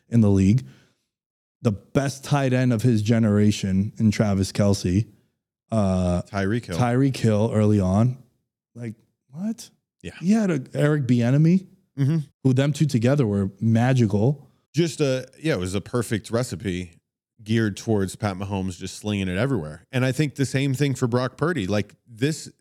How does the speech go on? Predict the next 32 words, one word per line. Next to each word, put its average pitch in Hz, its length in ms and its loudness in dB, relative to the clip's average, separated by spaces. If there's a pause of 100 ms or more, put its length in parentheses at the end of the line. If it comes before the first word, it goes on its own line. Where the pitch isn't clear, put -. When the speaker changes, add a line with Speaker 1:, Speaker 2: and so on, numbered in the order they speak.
(920)
Speaker 2:
Kyle 190 260 -4
Shanahan 147 480 0
system, 120 420 -2
dude, 120 220 2
is 104 140 -2
so 160 220 -2
flawless 98 680 -4 (680)
because 165 420 -2
he 190 480 -4 (280)
gets 170 260 -2
people 135 380 -8
so 143 460 -6
wide 127 680 -2
open, 107 460 -2
man. 92 360 -6 (460)
And 139 180 0
I 135 160 -4
know 185 220 0
it's, 156 180 -6
like, 127 280 -4
very 131 340 -2
minute 120 480 2
things, 123 440 0
but 113 140 0
watch 113 400 -2
when 220 140 2
they're 156 140 4
running 113 400 2 (120)
in, 107 380 4
in 123 200 4
breaking 113 400 2
routes, 90 560 -4